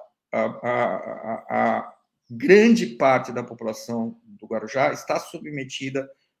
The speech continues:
esse tipo de risco, né, em maior ou menor grau, e isso também é um problema que deveria estar sendo discutido na revisão do plano diretor, né, e não de forma separada.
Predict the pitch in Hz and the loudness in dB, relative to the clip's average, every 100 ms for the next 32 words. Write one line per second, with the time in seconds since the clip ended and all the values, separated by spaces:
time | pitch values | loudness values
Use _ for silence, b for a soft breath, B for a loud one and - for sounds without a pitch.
0 | - 127 127 - - 131 135 120 110 135 | -6 -4 -4 -6 -6 -2 0 2 0 0
1 | - - 202 - b b b _ - 107 | -4 -6 -6 -8 b b b _ -4 2
2 | 147 160 120 117 123 131 117 123 131 113 | 2 0 -2 2 4 4 6 6 6 4
3 | 117 104 107 117 113 143 147 - B B | 0 0 -2 0 2 4 2 -2 B B
4 | B _ _ _ 175 190 185 214 240 220 | B _ _ _ -2 2 6 8 6 2
5 | 170 - 180 180 233 240 190 170 170 - | -2 2 4 4 4 4 4 2 0 -2
6 | 156 143 143 156 156 - 147 135 139 143 | -2 2 2 2 -2 -6 -4 -2 -2 -2
7 | 139 135 143 139 127 - 135 - - 233 | -2 -4 -4 -8 -10 -12 -10 -8 -6 -4
8 | 117 131 117 120 123 117 120 120 120 131 | -4 -4 -4 -6 -6 -8 -8 -8 -6 -8
9 | 127 98 98 - _ _ _ _ _ _ | -8 -8 -10 -12 _ _ _ _ _ _
10 | _ _ 101 117 127 127 _ _ 135 143 | _ _ -6 -4 -4 -10 _ _ -2 2
11 | 170 175 220 - 147 139 131 127 - 120 | 2 0 -6 0 0 0 -4 -8 0 0
12 | 110 92 - | 0 -4 -6